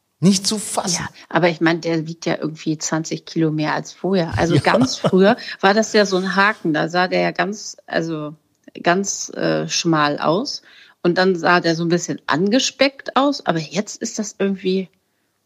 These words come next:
Speaker 2: weiß ich nicht.
Speaker 1: Also er haut im Schnitt jetzt dreihundertzehn Yards bei den letzten Turnieren.
Speaker 2: <laughs>
Speaker 1: Dreihundertzehn Yards, den Driver, ist damit, was weiß ich, ungefähr dreißig Yards länger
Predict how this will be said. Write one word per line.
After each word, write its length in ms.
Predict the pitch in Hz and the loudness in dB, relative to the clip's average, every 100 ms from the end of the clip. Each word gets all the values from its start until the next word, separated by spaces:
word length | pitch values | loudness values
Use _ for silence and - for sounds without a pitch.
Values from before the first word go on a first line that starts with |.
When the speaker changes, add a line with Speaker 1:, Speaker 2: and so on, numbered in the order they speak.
| _ _ - | _ _ -14
Speaker 2:
weiß 240 | - - | -14 -14
ich 180 | - - | -18 -14
nicht. 260 | 131 - - | -14 -14 -4
Speaker 1:
Also 200 | 117 107 | -2 0
er 280 | 120 - - | -2 0 2
haut 260 | 147 - | 2 2
im 100 | 147 | -2
Schnitt 300 | 127 - 135 120 | 0 0 -2 -2
jetzt 320 | 113 - - | -2 -4 -6
dreihundertzehn 1040 | - 113 156 139 135 123 - - 135 117 | -4 -2 0 2 2 2 2 0 2 2
Yards 320 | 104 98 160 | 2 2 0
bei 80 | - | -2
den 120 | 120 113 | 0 0
letzten 280 | 117 - | 0 -2
Turnieren. 380 | 117 110 127 190 - | -4 -4 -2 -4 -4
Speaker 2:
<laughs> 40 | |
Speaker 1:
Dreihundertzehn 920 | 160 - 156 220 165 160 147 - 127 | -4 0 4 4 6 4 4 2 2
Yards, 280 | 110 127 - | 2 0 -2
den 120 | 117 | -4
Driver, 400 | 107 98 120 131 | -2 0 0 0
ist 120 | 123 | 0
damit, 380 | 127 123 117 - 110 | 0 -2 -4 -12 -10
was 180 | 123 - | -8 -6
weiß 80 | 123 | -6
ich, 80 | |
ungefähr 300 | 151 139 135 113 | -4 -4 -2 -2
dreißig 480 | 92 143 151 151 | 0 0 0 0
Yards 240 | 135 123 - | 0 0 2
länger 280 | 120 113 | 2 2